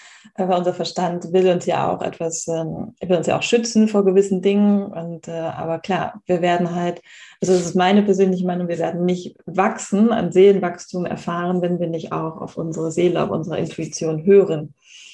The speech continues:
Und gewisse Entscheidungen machen, die, wo der Verstand vielleicht sagt, so, „No way.“ <laughs> Wie zum Beispiel seinen Job zu kündigen. Ich denke, da war der Verstand wahrscheinlich nicht so amused.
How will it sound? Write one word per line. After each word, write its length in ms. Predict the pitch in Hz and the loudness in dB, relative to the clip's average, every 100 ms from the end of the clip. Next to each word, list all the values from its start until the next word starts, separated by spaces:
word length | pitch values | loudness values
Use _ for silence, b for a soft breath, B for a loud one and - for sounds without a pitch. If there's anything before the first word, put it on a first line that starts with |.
| B B B _ | B B B _
Und 180 | 175 147 | -8 -2
gewisse 320 | 180 175 175 | 0 0 0
Entscheidungen 600 | - 160 175 175 170 175 | -2 0 -2 0 -2 -2
machen, 340 | 175 175 180 175 | 0 0 -2 -2
die, 480 | 175 180 180 175 175 | 0 0 2 0 0
wo 60 | |
der 120 | 175 | -2
Verstand 440 | 175 180 180 170 175 | -2 -6 -4 -6 -6
vielleicht 320 | 180 170 175 | -6 -6 -6
sagt, 260 | 175 165 - | -6 -6 -4
so, 220 | 170 165 | -2 0
„No 540 | 180 190 208 170 170 | 2 4 4 2 2
way.“ 420 | 220 247 170 170 226 | 4 4 2 0 2
<laughs> 880 | 220 220 - 220 - 208 - 226 226 B B B B 269 214 - 196 | 4 4 6 4 6 4 4 2 0 B B B B -6 -6 -2 0
Wie 140 | 220 | 2
zum 140 | 202 180 | 2 2
Beispiel 300 | 165 - 175 | 2 0 0
seinen 200 | 175 175 | 0 2
Job 220 | 180 - | 0 0
zu 100 | 180 | -2
kündigen. 440 | 185 180 170 170 | 0 -2 -4 -8
Ich 80 | 175 | -4
denke, 200 | 180 185 | -2 0
da 140 | 190 | 2
war 100 | 185 | 4
der 100 | 185 | 4
Verstand 420 | 185 185 - 190 208 | 2 -2 0 0 0
wahrscheinlich 500 | 202 208 202 202 208 | 0 2 2 0 -2
nicht 200 | 254 - | -6 -4
so 60 | - | -4
amused. 840 | - - 180 180 190 175 - | -4 -4 -2 2 2 2 -4